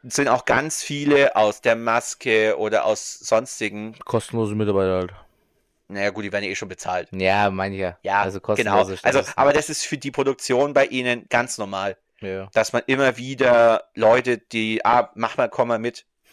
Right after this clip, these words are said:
Speaker 1: und dann spielen die das.
Speaker 2: Ja.
Speaker 1: Oder auch der Produzent von Kika,
Speaker 2: Mhm.
Speaker 1: der, der für, für Bernd zuständig ist, ist auch immer mal wieder dabei.
Speaker 2: Mhm.
Speaker 1: Ähm, genau. Das wurde, dieser, dieser, ähm,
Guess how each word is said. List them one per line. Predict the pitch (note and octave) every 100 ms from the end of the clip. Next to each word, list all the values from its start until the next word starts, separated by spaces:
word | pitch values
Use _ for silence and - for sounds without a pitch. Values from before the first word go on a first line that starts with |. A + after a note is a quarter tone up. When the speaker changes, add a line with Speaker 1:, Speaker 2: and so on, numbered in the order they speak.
| -
Speaker 1:
und | G#2+
dann | G#2 G2+ F#2+ _ -
spielen | - G2+ G2+
die | F2+
das. | F#2+ - - -
Speaker 2:
Ja. | A#2+ - - _ -
Speaker 1:
Oder | B2 A#2+
auch | B2 A#2+
der | B2 A2+
Produzent | B2+ A#2 - A2+ A#2+
von | - G#2+
Kika, | - A#2 A2+ G2 - _ -
Speaker 2:
Mhm. | A#2 B2
Speaker 1:
der, | G#2+ G#2 G#2
der | G#2 G2+ G2+ G2 F#2
für, | - G#2+ G2+ G2
für | G#2
Bernd | F#2+ G2 G2+
zuständig | - G#2+ G2 G2+ F#2+
ist, | G2+ -
ist | -
auch | - G2+
immer | F#2
mal | F2+ -
wieder | F#2+ F#2
dabei. | F2+ - - -
Speaker 2:
Mhm. | A2 A2+ A2+ B2 - - _ -
Speaker 1:
Ähm, | G#2 G#2 G#2+ G#2+ G#2+ _ _ _ _ _ _ _ _ _ _ _ _ _ _ _ _ _ _ -
genau. | G2 G2+ F#2 F#2 F2+ F#2 F#2+ F#2 F#2
Das | G2+
wurde, | A#2+ A#2 -
dieser, | - A2 A2+ G#2+ G#2
dieser, | A2 - G#2+ G2 F#2+ E2+
ähm, | C#2 F#2 G2